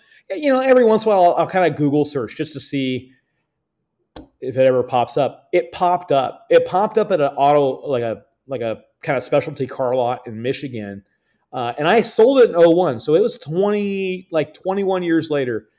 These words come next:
And it was exactly as I had sold it.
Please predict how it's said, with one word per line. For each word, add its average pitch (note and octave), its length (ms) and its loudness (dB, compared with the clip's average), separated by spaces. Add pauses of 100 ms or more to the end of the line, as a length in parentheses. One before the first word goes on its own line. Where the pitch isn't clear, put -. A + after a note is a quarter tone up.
(360)
And E3+ 360 -2
it G3 180 2
was D#3 360 0 (520)
exactly D#3 1200 0
as B2+ 200 -2
I A#2+ 100 -2
had A2+ 180 -10
sold G2+ 360 -6
it. - 180 -20